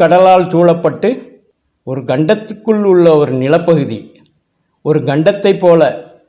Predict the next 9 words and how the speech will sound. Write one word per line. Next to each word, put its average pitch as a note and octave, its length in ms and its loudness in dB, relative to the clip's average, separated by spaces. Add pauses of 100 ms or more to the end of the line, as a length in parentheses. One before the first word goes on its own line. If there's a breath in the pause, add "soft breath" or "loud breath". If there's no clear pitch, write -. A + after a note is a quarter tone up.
(760)
ஒரு C#3 160 -4
மொத்த D#3 340 -2
கண்டத்தை F3+ 540 0
போல E3 340 2 (1500)
தட்பவெப்ப D#3 540 2
நிலை, C#3 300 0 (400)
நிலப்பரப்பு D#3 600 0
அமைந்திருந்தால் B2+ 720 -2
அது C3+ 160 -2